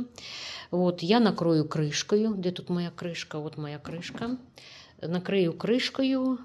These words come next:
ну і все. А пролью зараз, от це у мене залишилась вода з радіфармом, і буквально потрошечки там пролью. От, тому що, тому що, е, я ґрунт використовувала, бачите, він такий, ну, не,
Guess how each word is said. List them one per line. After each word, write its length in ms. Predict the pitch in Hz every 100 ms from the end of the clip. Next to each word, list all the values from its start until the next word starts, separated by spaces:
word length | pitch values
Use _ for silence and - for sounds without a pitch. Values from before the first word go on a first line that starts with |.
| -
ну 300 | 233 277 302
і 60 | 247
все. 300 | - 160 156 - -
А 120 | -
пролью 480 | 175 233 247 285 277
зараз, 420 | 196 190 180 -
от 180 | 170 -
це 100 | -
у 40 | 170
мене 440 | 165 151 147 135
залишилась 600 | 160 160 151 143 139 139
вода 380 | 151 147 143 135
з 60 |
радіфармом, 760 | 147 156 175 - 226 165 135 135 135 - - - - - -
і 100 | 311
буквально 500 | 185 - 185 180 147 -
потрошечки 600 | 151 180 180 - - 135
там 220 | 151 139
пролью. 560 | 175 175 185 220 226 214 - _ _ - - - -
От, 220 | 135 131 131 -
тому 200 | 175 180
що, 460 | - 170 156 147 - 151
тому 220 | - 185
що, 160 | 185 170
е, 520 | 156 - - 151 156
я 220 | 156 170
ґрунт 300 | 165 220 214
використовувала, 680 | 147 139 151 139 - 160 143
бачите, 400 | 143 160 - -
він 400 | 131 147 147 135
такий, 380 | 135 - 123 120 - _ _ _ - - _
ну, 200 | 285 156 127 -
не, 360 | 151 143 135